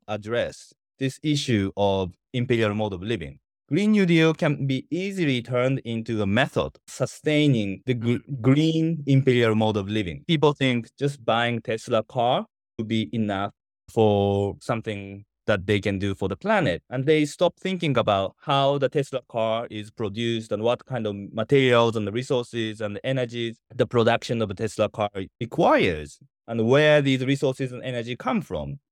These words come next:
And it is often the case that the environmental impacts of producing massive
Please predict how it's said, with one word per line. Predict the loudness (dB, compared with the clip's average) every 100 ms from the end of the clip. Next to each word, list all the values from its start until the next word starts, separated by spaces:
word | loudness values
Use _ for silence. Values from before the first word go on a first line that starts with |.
| _ _
And | -2 -2 -2
it | -4 -2
is | -2 0
often | -2 0 0
the | 2
case | 2 0 0 -4 -2
that | 0 0 -4 _ _ _
the | -4 0
environmental | 2 4 4 4 0 -2 -4 -6
impacts | -10 -8 -4 -2 -4 -6
of | -10 -4
producing | 0 2 2 0 -4 -6 -4
massive | -2 -2 -4 -4